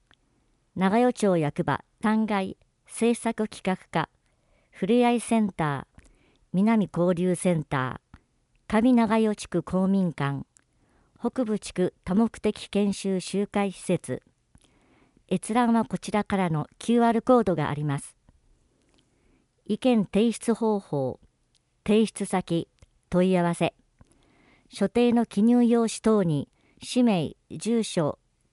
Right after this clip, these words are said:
連絡先、ご意見等を記入し、持参、郵送、ファックス、電子メールのいずれかの方法で提出してください。郵便番号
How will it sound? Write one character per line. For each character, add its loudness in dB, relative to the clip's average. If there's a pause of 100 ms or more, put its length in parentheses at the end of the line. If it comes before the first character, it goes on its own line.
連 2
絡 -2
先、 -4 (360)
ご 2
意 0
見 0
等 0
を 0
記 -8
入 0
し、 -6 (580)
持 -6
参、 -2 (320)
郵 -2
送、 -4 (280)
フ -20
ァ -4
ッ -16
ク -20
ス、 -6 (200)
電 2
子 -6
メ 2
ー -2
ル -4
の -4 (100)
い -6
ず -4
れ 0
か -4
の 0
方 -2
法 -2
で 0 (160)
提 0
出 -8
し -10
て -6
く -6
だ -4
さ -2
い。 -8 (1160)
郵 2
便 2
番 0
号 -6